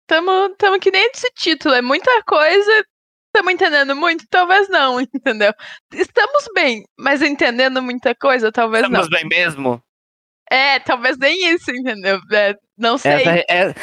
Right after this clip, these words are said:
Speaker 2: será que as nossas versões estão bem?
Speaker 1: É,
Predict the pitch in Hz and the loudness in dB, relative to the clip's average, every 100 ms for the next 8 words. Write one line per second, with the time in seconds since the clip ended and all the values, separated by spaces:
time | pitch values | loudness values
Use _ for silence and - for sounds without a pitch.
0 | - - 180 185 214 185 175 175 180 196 | -8 0 0 2 0 0 2 2 0 0
1 | 233 190 185 196 180 175 - 170 160 156 | -2 0 0 0 -4 -4 -2 -2 0 0
2 | 202 - _ _ _ _ 262 254 240 | -2 -8 _ _ _ _ 0 2 2